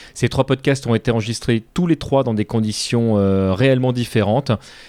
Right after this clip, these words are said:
Celle que vous allez entendre maintenant a été enregistrée avec deux Zoom H deux N, ce qui fait que le son final n'est bien sûr pas exceptionnel. Mais je souhaitais réellement pouvoir, euh,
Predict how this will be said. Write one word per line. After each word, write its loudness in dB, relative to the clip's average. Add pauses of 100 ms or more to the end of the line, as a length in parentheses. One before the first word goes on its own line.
Celle -2
que -4
vous 0
allez 2
entendre 0
maintenant 0
a 2
été -2
enregistrée 0
avec 0
deux 4
Zoom 2
H 4
deux 2
N, 2 (200)
ce -6
qui -4
fait 2
que 0
le 4
son 0
final 4 (100)
n'est 2
bien 2
sûr 0
pas 0
exceptionnel. 2 (760)
Mais 4
je 4
souhaitais 2
réellement 4
pouvoir, 2
euh, 2